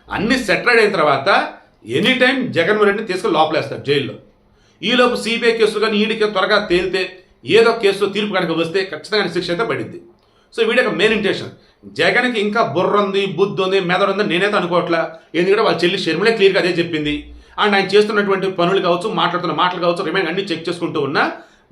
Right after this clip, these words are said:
భయం అనేది ఓ రేంజ్లో ఆ మనిషికి ఉంది. ఎంతగా అంటే ఇక అసెంబ్లీకి వెళ్తే కూడా అసలు ఏం సమాధానం చెప్పలేం.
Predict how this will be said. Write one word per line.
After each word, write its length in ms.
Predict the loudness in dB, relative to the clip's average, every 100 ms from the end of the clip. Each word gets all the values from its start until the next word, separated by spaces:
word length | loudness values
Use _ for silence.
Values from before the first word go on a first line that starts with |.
| -18 -2
భయం 260 | 2 4 4
అనేది 200 | 4 2
ఓ 160 | 2
రేంజ్లో 300 | 2 2 4
ఆ 80 | 2
మనిషికి 300 | 0 -4 -6
ఉంది. 280 | -4 -4 -6
ఎంతగా 360 | -4 -2 2
అంటే 480 | 2 2 0 0 -8 -20 _ _ -4
ఇక 160 | 0
అసెంబ్లీకి 600 | 2 2 0 -2 0 2 2
వెళ్తే 160 | 2
కూడా 100 | 2
అసలు 120 | 2
ఏం 60 | 0
సమాధానం 360 | 0 0 0 0
చెప్పలేం. 420 | -4 -2 -4